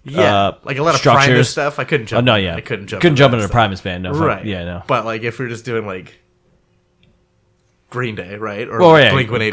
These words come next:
Speaker 2: Green Day or
Speaker 1: like, something
Speaker 2: Blink one eighty-two
Speaker 1: that's, like,
Speaker 2: or, or something that's
Speaker 1: something
Speaker 2: just a
Speaker 1: that's
Speaker 2: few
Speaker 1: super
Speaker 2: chords.
Speaker 1: easy. Yeah, whether it's major or minor, but it's just like
Speaker 2: And you can make
Speaker 1: Yeah.
Speaker 2: it almost all reggae
Speaker 1: Yeah,
Speaker 2: eas-,
Speaker 1: yeah.
Speaker 2: easily styled
Speaker 1: Yeah, the
Speaker 2: down.
Speaker 1: timing is, timing's pretty easy. Timing's pretty, it's simple for me to catch on to that stuff.
Speaker 2: That's good,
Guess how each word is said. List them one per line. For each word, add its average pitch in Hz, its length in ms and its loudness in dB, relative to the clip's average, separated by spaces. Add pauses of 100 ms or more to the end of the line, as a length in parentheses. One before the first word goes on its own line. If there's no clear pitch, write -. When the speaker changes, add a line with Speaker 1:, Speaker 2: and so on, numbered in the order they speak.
(120)
Speaker 2:
Green 120 40 0
Day 127 100 4
or 123 60 6
Speaker 1:
like, 117 80 2
something 123 120 2
Speaker 2:
Blink 127 40 2
one 113 180 4
eighty-two 113 180 -2
Speaker 1:
that's, 107 80 0
like, 123 100 -2
Speaker 2:
or, 120 40 -4
or 139 80 4
something 135 300 2
that's 113 140 0
Speaker 1:
something 135 200 0
Speaker 2:
just 123 120 -2
a 113 40 -2
Speaker 1:
that's - 60 -8
Speaker 2:
few 135 120 -2
Speaker 1:
super 110 120 -4
Speaker 2:
chords. 113 340 4
Speaker 1:
easy. 123 220 -6
Yeah, 85 280 -8
whether 143 240 0
it's 110 160 -8
major 110 280 -6
or 98 40 -6
minor, 110 320 -6
but 95 100 -16
it's 95 100 -20
just 98 140 -16
like 87 260 -18 (720)
Speaker 2:
And 120 100 0
you 151 80 2
can - 80 2
make 117 120 2
Speaker 1:
Yeah. 107 60 -4
Speaker 2:
it 104 60 -4
almost 107 300 -4
all 98 220 0
reggae 92 500 -6 (160)
Speaker 1:
Yeah, 269 340 -4
Speaker 2:
eas-, - 20 -20
Speaker 1:
yeah. 113 280 -6
Speaker 2:
easily 104 320 -6
styled 95 300 0
Speaker 1:
Yeah, 101 80 0
the 101 60 0
Speaker 2:
down. 92 80 -2
Speaker 1:
timing 139 360 -2
is, 98 320 -12 (520)
timing's 135 300 -6
pretty 110 200 -8
easy. 104 320 -10
Timing's 95 260 -12
pretty, 85 460 -18 (360)
it's 117 160 -10
simple 156 240 -2
for 139 140 -6
me 113 140 -6
to 104 60 -10
catch 98 260 -10
on 90 80 -16
to 90 60 -18
that 80 180 -20
stuff. - 300 -20
Speaker 2:
That's - 160 -14
good, 202 180 -8